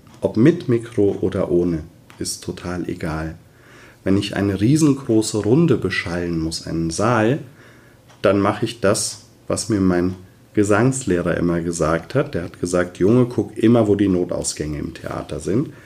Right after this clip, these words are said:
Das war nicht sehr charmant. Ich habe damit aber, ähm, nachher verbunden, er hat's dann auch aufgeklärt, schau auf die Notausgänge, die leuchten so schön grün.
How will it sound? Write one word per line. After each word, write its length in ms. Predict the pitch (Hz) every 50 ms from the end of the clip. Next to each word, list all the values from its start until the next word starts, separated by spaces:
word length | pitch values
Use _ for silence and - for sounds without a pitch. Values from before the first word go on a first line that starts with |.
| - - - - -
Das 220 | - - - - -
war 100 | 98 98
nicht 220 | 101 98 95 -
sehr 180 | - 95 85 85
charmant. 520 | - - 90 85 101 123 156 214 262 254 - - - - - - - _ _ _
Ich 200 | 156 160 160 -
habe 140 | 160 156 - - 147
damit 380 | 156 165 135 170 165 - - - - - - - - - -
aber, 520 | 110 117 117 117 120 117 117 113 - -
ähm, 360 | 120 113 107 107 107 - - -
nachher 460 | - 117 113 101 104 117 - - 117
verbunden, 500 | 113 - 107 98 110 127 147 - - -
er 140 | 135 113 104 104
hat's 180 | 98 98 -
dann 160 | - 101 95
auch 140 | 90 85 -
aufgeklärt, 800 | - - 180 117 - - - 127 123 - - 110 107 107 117 - - - - - - - - - - - - _ - -
schau 380 | - - - 120 110 120 143
auf 220 | - - 113 107 -
die 120 | - 107
Notausgänge, 1000 | 98 95 98 104 131 - - 90 98 98 - - - - 92 87 92 92 92 92
die 160 | 92 - 104
leuchten 580 | 92 82 82 80 87 95 - - - - 95 -
so 160 | 87 85 80
schön 320 | - - 85 82 82 82
grün. 520 | - - - 117 120 139 160 208 254 -